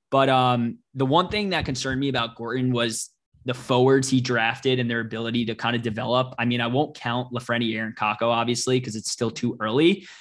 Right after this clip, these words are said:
Uh, but, like, you look at Lias Andersson, right? You look at Chytil, uh, you look at Kravtsov. I mean, I know Kravtsov's super, super talented, but at the same time,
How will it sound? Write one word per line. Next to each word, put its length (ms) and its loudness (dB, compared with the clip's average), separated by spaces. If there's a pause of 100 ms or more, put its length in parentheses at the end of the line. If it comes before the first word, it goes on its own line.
(360)
Uh, 260 6
but, 280 0
like, 420 2
you 100 0
look 220 2
at 320 2
Lias 240 2
Andersson, 760 -2
right? 320 -2
You 120 -4
look 160 -4
at 100 -2
Chytil, 720 0 (340)
uh, 100 0
you 180 0
look 180 2
at 280 2 (120)
Kravtsov. 680 -2
I 80 -4
mean, 200 -2
I 60 -4
know 160 -2
Kravtsov's 560 -2
super, 260 -2
super 300 -6
talented, 600 -2
but 220 -4
at 80 -6
the 80 -4
same 240 0
time, 440 2